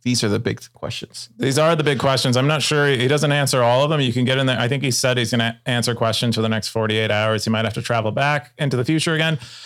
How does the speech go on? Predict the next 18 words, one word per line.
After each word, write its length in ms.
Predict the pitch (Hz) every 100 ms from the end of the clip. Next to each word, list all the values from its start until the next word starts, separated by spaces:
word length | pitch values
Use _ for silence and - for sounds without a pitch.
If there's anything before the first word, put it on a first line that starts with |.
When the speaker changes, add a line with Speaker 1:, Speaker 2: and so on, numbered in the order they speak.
| - - -
Speaker 2:
I'm 120 | 135
not 160 | 143
sure, 200 | - 143
but 160 | 135 131
I 80 | 120
got, 220 | 131 127
I, 60 | 123
Speaker 1:
Okay. 80 | 120 -
Speaker 2:
uh, 360 | - 123 120 120 - _ -
there's, 240 | 123 -
there's, 640 | 104 - 123 120 110 -
uh, 240 | - 117 110
suspicion 640 | 123 - 147 139 151 143
that 340 | 131 123 117
Doctor 300 | - 127 131
Tordo 420 | 117 123 131 127 123
is 100 | 113
Argentinian, 840 | 104 104 104 139 151 170 175 175